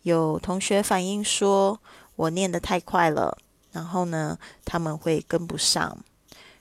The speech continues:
所以呢，虽然我在念的时候没有看到你在念，但是我还是希望说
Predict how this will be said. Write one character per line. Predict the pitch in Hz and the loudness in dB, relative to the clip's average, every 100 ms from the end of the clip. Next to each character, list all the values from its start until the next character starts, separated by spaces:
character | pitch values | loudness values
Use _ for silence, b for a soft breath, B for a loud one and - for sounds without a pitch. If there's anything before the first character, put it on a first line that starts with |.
| - | -8
所 | - | 0
以 | 185 190 | 0 0
呢， | 175 160 165 | -2 -2 -2
虽 | - | 0
然 | 202 185 | 2 2
我 | |
在 | 160 175 | 2 0
念 | 180 180 | 0 -2
的 | 160 | -2
时 | - 170 | -2 -4
候 | - 165 | 0 0
没 | 151 151 | 0 -4
有 | 160 | -4
看 | - | -2
到 | 175 170 | -2 -2
你 | 143 | -2
在 | 120 151 | -2 -2
念， | 151 156 131 - - _ - | -2 -6 -8 -10 -16 _ -6
但 | 160 | -4
是 | 156 | -2
我 | 160 | -4
还 | 151 | -4
是 | 156 160 | -4 -2
希 | - - | 0 0
望 | 175 170 160 | 2 0 -2
说 | - 165 165 | 0 2 2